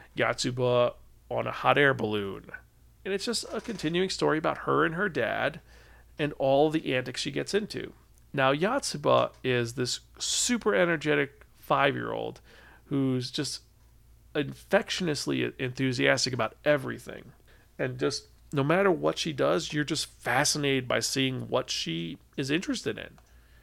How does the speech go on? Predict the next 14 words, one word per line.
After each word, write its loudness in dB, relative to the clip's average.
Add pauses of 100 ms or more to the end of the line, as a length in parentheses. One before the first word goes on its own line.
(240)
And -2
there's 0
simple 0
things -2
like -4
just -4 (260)
running 2
around 0
her -4
neighborhood -2 (140)
or 0 (260)
going 2
shopping -2 (100)
or -8